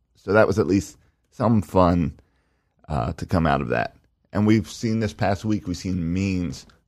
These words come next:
prove why, why he's an all-star. And we've seen Cashner improve pitching. We've seen Bundy improve pitching Friday night, where he went, I think, seven innings.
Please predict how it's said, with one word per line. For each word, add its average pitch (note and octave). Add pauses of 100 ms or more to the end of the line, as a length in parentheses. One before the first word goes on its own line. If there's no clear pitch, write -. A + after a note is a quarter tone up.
prove F2+
why, E2 (280)
why E2
he's D2
an A1+
all-star. C#2+ (120)
And F#2+
we've G#2+
seen G#2
Cashner E2+ (760)
improve E2 (140)
pitching. C#2
We've G#2
seen G2+
Bundy F#2+
improve E2
pitching E2
Friday F2+
night, A2 (140)
where E2
he F#2
went, E2+
I D2
think, D#2
seven C#2+
innings. A#1+